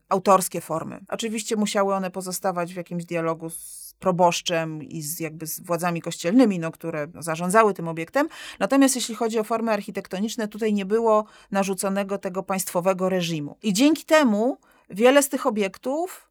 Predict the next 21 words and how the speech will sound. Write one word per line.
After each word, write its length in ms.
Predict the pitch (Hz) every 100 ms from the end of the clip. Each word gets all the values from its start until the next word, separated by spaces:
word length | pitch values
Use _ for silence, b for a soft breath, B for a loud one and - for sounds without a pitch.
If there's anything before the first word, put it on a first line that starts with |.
| -
reprezentuje 880 | 233 220 240 233 220 226 233 226 226
naprawdę 540 | 208 208 214 214 214
bardzo, 440 | 190 208 214 208 196
bardzo 440 | 180 208 202 196
wyjątkowo 640 | 185 202 214 208 - 202 214
udaną 520 | 214 190 240 302 294
i 120 | 254
wyjątkowo 480 | 254 247 - 247 254
ciekawą 680 | 262 247 - 294 185 151
architekturę, 840 | 151 156 - - - 160 196 262 320 b b b b b
czego 280 | - 254 269
właśnie 340 | 202 208 226 208
dowodem 400 | 185 180 175 175
jest 120 | 170
Kościół 300 | 170 165 175
Świętego 400 | - 175 165 170
Ducha 280 | 160 - 165
w 40 |
Tychach. 440 | - 151 - - -
Tutaj 260 | 254 311 302
parafia 640 | 247 233 240 247 214 202